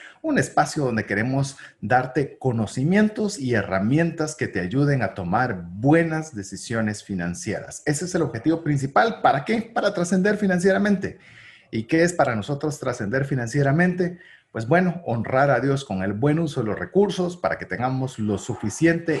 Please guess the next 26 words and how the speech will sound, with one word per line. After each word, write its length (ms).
y 120
todavía 480
un 180
poco 260
más 280
para 280
poder 300
compartir 680
con 220
nuestras 320
familias, 520
pero 140
también 500
abundar 800
todavía 520
más 480
aún 360
para 220
poder 280
compartir 600
con 180
aquellas 400
personas 520
que 140
tanto 400
necesitan 720